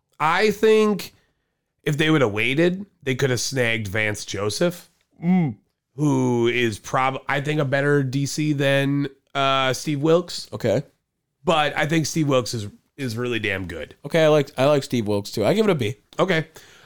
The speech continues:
Speaker 1: Uh, Vikings got defensive coordinator Brian Flores.
Speaker 2: Um, so I will say Walter Football, the A plus grade is a little bit slob on the knob for name rec, I'm gonna say.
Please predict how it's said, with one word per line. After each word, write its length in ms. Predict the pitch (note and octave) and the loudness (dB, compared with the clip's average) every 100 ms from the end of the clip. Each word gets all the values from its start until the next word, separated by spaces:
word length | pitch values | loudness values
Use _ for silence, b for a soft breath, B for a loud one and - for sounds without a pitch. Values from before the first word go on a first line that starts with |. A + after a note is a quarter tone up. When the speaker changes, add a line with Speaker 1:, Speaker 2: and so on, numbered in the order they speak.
| - | -2
Speaker 1:
Uh, 260 | D3+ D#3 D3+ | 2 4 4
Vikings 460 | E3+ G#3 G#3+ G3+ E3+ | 2 2 2 2 2
got 300 | F#3 F3+ D#3+ | 2 2 2
defensive 340 | E3 E3+ D#3 | 2 0 0
coordinator 480 | - E3+ E3 D#3+ D3 | 2 2 2 2 2
Brian 400 | A#2+ C3+ D3 C#3+ | 2 2 2 -2
Flores. 880 | A2+ D3 D3+ C#3 G#2 E2 - - - | -2 0 2 4 2 -2 -8 -12 -4
Speaker 2:
Um, 640 | D3 D3+ D3+ D3 D3 D3 D3 | 2 4 6 4 4 2 -2
so 240 | C#3 F3+ E3 | -2 2 4
I 80 | E3+ | 6
will 180 | G#3 A3 | 6 4
say 220 | - G3 | 4 4
Walter 380 | D#3 E3 E3+ D3+ | 6 4 2 0
Football, 480 | D#3 D3+ D#3+ D#3 | 0 2 4 6
the 180 | D3 B2+ | 4 2
A 160 | B2+ C#3+ | 2 0
plus 400 | - A#2+ B2+ - | 0 0 0 0
grade 360 | - D#3 D#3 D3 | 2 4 6 4
is 200 | A#2+ A#2 | 2 2
a 60 | |
little 460 | A#2 A#2+ B2+ C3 B2+ | 2 4 6 6 4
bit 200 | A#2+ A2 | 4 0
slob 400 | - A#2+ A2 G#2 | 0 0 2 2
on 100 | G2+ | 0
the 100 | G2 | -2
knob 420 | F#2+ F#2 G#2 C3+ - | -2 0 2 0 -2
for 120 | A2 | -4
name 320 | F#2+ G2 G#2+ | -2 -2 0
rec, 260 | A#2+ C3 C#3 | 2 0 0
I'm 100 | C3 | -2
gonna 140 | C3 | -2
say. 340 | - C#3+ D3+ | 0 2 0